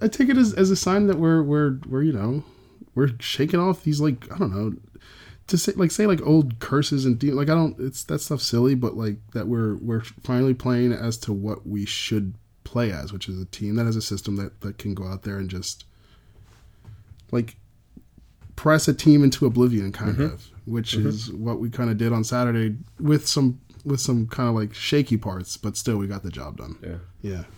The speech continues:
Speaker 2: Uh, just some random weird stats. Uh, we are,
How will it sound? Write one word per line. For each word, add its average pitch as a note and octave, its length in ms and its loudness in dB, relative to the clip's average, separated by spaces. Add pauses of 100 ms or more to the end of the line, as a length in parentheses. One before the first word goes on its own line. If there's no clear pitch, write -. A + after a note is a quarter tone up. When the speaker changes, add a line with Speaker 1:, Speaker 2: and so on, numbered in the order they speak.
(220)
Speaker 2:
Uh, F2 340 -2
just F#2+ 340 -4
some F2+ 280 -4 (460)
random F#2+ 540 0
weird F2+ 320 0
stats. F2 680 -4
Uh, F2+ 360 -2 (100)
we G2 360 -2
are, F2+ 540 -8